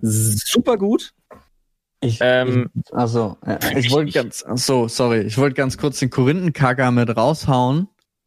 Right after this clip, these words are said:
Speaker 2: weil ich glaube, ähm, Polygamie, äh, ich betreibe das. Ich habe eine Liebes- und, äh, eine, eine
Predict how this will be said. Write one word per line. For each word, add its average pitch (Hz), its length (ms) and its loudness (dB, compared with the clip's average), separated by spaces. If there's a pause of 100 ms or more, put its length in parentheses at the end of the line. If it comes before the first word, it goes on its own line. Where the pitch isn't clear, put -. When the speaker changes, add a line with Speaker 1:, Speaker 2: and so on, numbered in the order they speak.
(120)
Speaker 2:
weil 151 400 0
ich 175 260 0
glaube, 117 680 0 (680)
ähm, 127 520 2 (1160)
Polygamie, 160 880 4
äh, 127 300 2
ich - 200 2
betreibe 220 480 0
das. 104 480 -2 (360)
Ich 120 140 2
habe 160 320 2
eine 131 440 2
Liebes- 208 600 4
und, 151 400 0
äh, 143 40 -2 (480)
eine, 127 500 0
eine 120 440 0